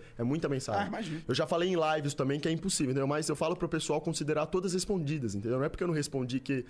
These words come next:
Speaker 1: eu sei que tem mensagem ali, entendeu? Eu posso não saber que é a pessoa, mas eu sei que tem muitas mensagens ali. Então, assim, podem considerar todas respondidas.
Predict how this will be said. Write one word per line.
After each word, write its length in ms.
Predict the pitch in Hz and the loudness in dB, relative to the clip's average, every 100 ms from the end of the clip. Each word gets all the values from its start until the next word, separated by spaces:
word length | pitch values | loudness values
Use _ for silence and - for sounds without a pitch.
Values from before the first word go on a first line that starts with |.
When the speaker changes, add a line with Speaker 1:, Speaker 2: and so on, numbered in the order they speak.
| - | -6
Speaker 1:
eu 100 | - 170 | -2 0
sei 180 | 226 | 0
que 100 | - | 0
tem 160 | 185 160 | 0 2
mensagem 440 | 147 139 127 120 117 | 2 2 2 2 2
ali, 80 | |
entendeu? 220 | 107 127 131 | 2 0 0
Eu 40 | |
posso 200 | 147 160 | 0 0
não 40 | 170 | 0
saber 180 | 156 | 2
que 60 | 143 | 0
é 20 | |
a 20 | |
pessoa, 160 | 135 147 | 0 0
mas 120 | 160 | 0
eu 60 | 175 | 0
sei 160 | 185 | 0
que 80 | - | -2
tem 140 | - 147 | 0 0
muitas 360 | 123 139 139 | 0 0 0
mensagens 380 | 123 131 123 117 | 0 0 0 0
ali. 240 | 117 131 - - - - | 0 0 -2 -10 -20 -6
Então, 120 | 139 | -2
assim, 220 | 165 151 | 0 0
podem 260 | 127 127 143 | 0 0 0
considerar 440 | 143 139 139 131 | -2 -2 0 0
todas 260 | 127 143 151 | 0 0 0
respondidas. 600 | 151 170 160 120 98 - | 0 -2 0 -2 -4 -8